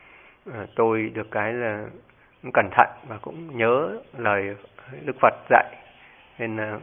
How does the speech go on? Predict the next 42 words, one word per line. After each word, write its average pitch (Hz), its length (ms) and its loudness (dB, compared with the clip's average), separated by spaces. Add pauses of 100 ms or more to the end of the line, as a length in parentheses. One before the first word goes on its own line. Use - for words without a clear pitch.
mặc 110 200 -4
dù 113 200 0
ở 101 280 -2
thiền 107 240 -4
viện 117 280 2
hoặc 113 200 -2
là - 60 -2
ở 101 260 2 (580)
chùa 113 200 0
nọ, 110 420 2 (100)
chỗ 135 140 -8
nọ, 139 220 0
chỗ 131 120 -4
kia, 123 240 0
tôi 120 280 -2
thường 107 140 -4
có 113 100 -2
thói 113 180 0
quen 120 280 2
là, 98 220 -4 (580)
là 104 220 -12
tích 151 180 -2
trữ 180 80 2
nước 156 180 -4
rửa. 110 220 -4 (320)
À, - 100 -12 (760)
bao 120 140 0
giờ 101 260 0
tôi 113 100 -4
cũng 131 280 -10 (200)
làm 101 280 -2
một, 98 180 -4
ờ, 101 180 -12 (1040)
một, 101 100 -12 (100)
ờ, 98 240 -10 (200)
một 110 140 -14
thùng 107 220 -2
đầy, 101 220 4 (360)
à, 131 80 -16 (460)
một - 80 -16
thùng 101 200 -10
đầy. 101 160 0